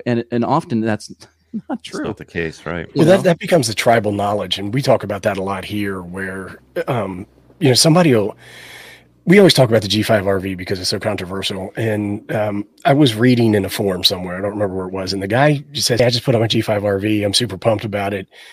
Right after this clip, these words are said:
Speaker 3: Can somebody tell me what my, uh, impedance should be at forty meters?" And the first comment is, is that, "Why did you get a G five R V?" And then the
Speaker 2: Right.
Speaker 3: next one is, is that, "Well, you know, there's better antennas out there."
Speaker 1: Mm.
Speaker 3: And the guy just got roasted over his choice to get a G five. And I'm like, "Can't somebody just help him out?"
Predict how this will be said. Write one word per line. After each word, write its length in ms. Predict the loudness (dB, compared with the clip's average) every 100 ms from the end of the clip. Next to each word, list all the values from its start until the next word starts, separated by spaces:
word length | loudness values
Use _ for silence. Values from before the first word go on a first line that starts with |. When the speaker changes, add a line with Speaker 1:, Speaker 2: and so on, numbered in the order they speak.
| -8
Speaker 3:
Can 100 | -2
somebody 320 | 4 4 4
tell 140 | 2 2
me 120 | 0
what 220 | 0 -2
my, 440 | -2 -2 -2 -4 -6
uh, 140 | -6 -4
impedance 480 | -6 -4 -2 0 0
should 240 | 0 -2
be 320 | -6 -6 -6 -6
at 120 | -8
forty 320 | -4 -4 -2
meters?" 460 | -4 -8 -10 -8 -10 _ _ -20 -20 -20 _ 0
And 120 | 4
the 40 | 4
first 260 | 4 2
comment 340 | 4 2 4 2
is, 140 | -2
is 120 | -6
that, 160 | -8 -6
"Why 200 | -4 -2
did 160 | -2 -4
you 100 | -6
get 140 | -6
a 40 | -8
G 180 | -10 -10
five 300 | -10 -10 -10
R 160 | -12
V?" 300 | -12 -16 -18 -20 _ -20 -18 0 6
And 100 | 8
then 120 | 8
the 60 |
Speaker 2:
Right. 60 | 6
Speaker 3:
next 240 | 4 0 -2
one 80 |
is, 140 | -4 -2
is 80 | -4
that, 160 | -4
"Well, 100 | -2
you 80 | 2
know, 140 | 4
there's 180 | 2 0
better 280 | -2 -2 -2
antennas 440 | -4 -4 -4 -4
out 160 | -6 -8
there." 220 | -10 -10 _ -20
Speaker 1:
Mm. 260 | -20 -20 0
Speaker 3:
And 80 | 4
the 40 | 6
guy 200 | 6 4
just 180 | 2
got 200 | 0 -4
roasted 600 | -2 0 0 -2 -8 -14 -8
over 220 | -6 -6
his 120 | -6 -6
choice 300 | -4 -4 -4
to 60 |
get 100 | -6
a 60 | -6
G 160 | -6 -6
five. 140 | -6
And 60 | -4
I'm 80 | -2
like, 140 | -2
"Can't 200 | -2 -2
somebody 240 | -2 -2 -2
just 160 | -2
help 220 | -2 -4
him 100 | -4
out?" 300 | -4 -2 -4